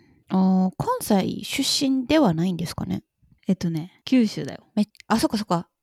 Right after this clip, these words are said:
Speaker 1: 帰省した話とかしてありますもんね。
Speaker 2: うんうん。鹿児島かな？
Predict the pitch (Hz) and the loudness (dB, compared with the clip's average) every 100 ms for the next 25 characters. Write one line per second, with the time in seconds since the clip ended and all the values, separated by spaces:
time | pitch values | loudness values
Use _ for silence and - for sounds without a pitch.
0 | - - 269 269 - 277 202 175 160 - | -12 -2 0 0 0 0 0 0 -2 -2
1 | 156 - 185 180 170 - 151 156 180 185 | -4 0 0 2 -2 -2 -6 -6 -14 -14
2 | - 190 175 175 165 175 _ 226 220 240 | -6 -6 -6 -8 -10 -12 _ -8 -4 -2
3 | 240 226 - - 214 | -2 -4 -6 -8 -10